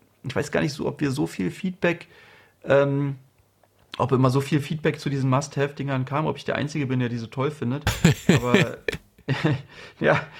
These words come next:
Speaker 1: aber ich find die wirklich, ich find das total super und, äh, das hier ist jetzt wirklich nochmal ein richtiges Highlight gewesen für mich. Ähm,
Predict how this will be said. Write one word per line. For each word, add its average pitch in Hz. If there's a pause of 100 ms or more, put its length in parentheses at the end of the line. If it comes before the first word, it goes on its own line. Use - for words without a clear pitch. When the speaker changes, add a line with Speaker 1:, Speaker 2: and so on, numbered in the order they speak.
(120)
Speaker 1:
aber 147
ich 151
find 175
die 156
wirklich, 160
ich 139
find 151
das 147
total 147
super 147
und, 127 (100)
äh, 123
das 135
hier 143
ist 135
jetzt 135
wirklich 135
nochmal 123
ein 120
richtiges 131
Highlight 127
gewesen 113
für 120
mich. 127 (580)
Ähm, 117